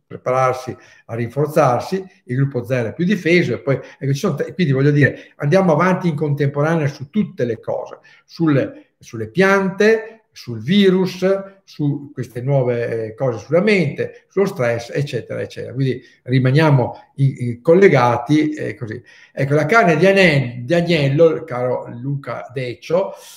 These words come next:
eh, mi piace il nome Decio, ho fatto proprio un, un, un podcast su Decio Mura, ecco, quindi Decio, vatti a sentire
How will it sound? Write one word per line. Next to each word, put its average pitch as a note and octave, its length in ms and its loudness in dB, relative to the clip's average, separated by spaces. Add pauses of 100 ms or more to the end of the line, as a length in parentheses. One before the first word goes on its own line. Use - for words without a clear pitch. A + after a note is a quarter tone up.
(220)
eh, - 100 -18
mi A#2 140 -16
piace B2+ 300 -8
il A2 80 -12
nome A2+ 320 -14
Decio, A2+ 420 -4
ho G#2 60 -6
fatto A#2 260 -8
proprio A#2+ 280 -6
un, A2+ 120 -14 (260)
un, A#2 440 -8 (200)
un G#2+ 160 -14
podcast C#3 440 0
su - 200 -12
Decio C3+ 380 0
Mura, C#3+ 380 6
ecco, A#2 220 -4
quindi A#2 260 -4
Decio, A#2+ 280 -2
vatti A#2+ 220 -4
a A#2 40 -6
sentire A#2+ 480 -8